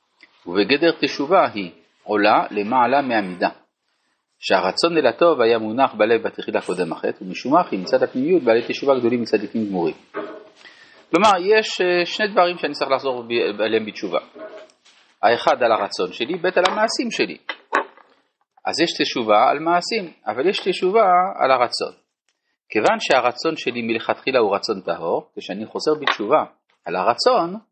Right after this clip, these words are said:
אז אני באמת עולה למדרגה פנימית של תשובה,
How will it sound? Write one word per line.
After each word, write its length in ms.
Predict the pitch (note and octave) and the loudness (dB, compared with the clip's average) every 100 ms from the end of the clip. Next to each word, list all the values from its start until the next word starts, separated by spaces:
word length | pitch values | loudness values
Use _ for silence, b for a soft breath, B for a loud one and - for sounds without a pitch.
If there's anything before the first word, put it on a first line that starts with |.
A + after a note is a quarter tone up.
| _ _ _ _ - | _ _ _ _ -4
אז 140 | G2+ | 2
אני 180 | A#2+ E3 | 2 2
באמת 500 | C#3+ B2+ C#3+ D#3+ D#3+ | 2 2 2 2 2
עולה 200 | C3 C#3 | 2 2
למדרגה 560 | C3+ B2 A2+ A2 B2 C#3+ C#3+ D3+ - _ | 2 0 2 2 4 4 4 0 -4 _
פנימית 320 | B2+ C3+ D3+ | -4 0 0
של 100 | - G2 | -2 -10
תשובה, 420 | - - E2 - | -10 -10 -4 0